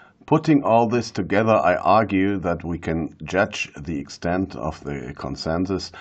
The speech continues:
by the number of articles that expli-, na, explicitly reject,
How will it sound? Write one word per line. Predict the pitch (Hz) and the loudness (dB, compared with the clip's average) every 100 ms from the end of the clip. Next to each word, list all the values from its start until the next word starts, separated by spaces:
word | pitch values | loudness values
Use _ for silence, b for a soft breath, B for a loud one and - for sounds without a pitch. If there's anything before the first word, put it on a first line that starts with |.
| B B | B B
by | - 82 | -6 -4
the | 82 | -2
number | 82 92 95 | 2 2 2
of | 90 71 - | 0 -2 -4
articles | 73 82 85 92 - 92 - - B B B | 0 2 0 -6 -4 -6 -6 -16 B B B
that | 87 85 - - - - _ _ _ _ | -6 -6 -8 -14 -14 -16 _ _ _ _
expli-, | 92 - - - 110 110 - b b b - | -10 -10 -14 -2 -2 -2 -16 b b b -10
na, | 76 87 82 - | -4 -4 -4 -4
explicitly | 95 - - - - - 90 101 95 - 107 107 - 98 98 98 | -4 -4 -14 -16 -20 -8 -2 -2 -4 -8 -6 -6 -6 0 2 2
reject, | 92 82 107 107 107 - - | 0 -2 4 4 2 -14 -14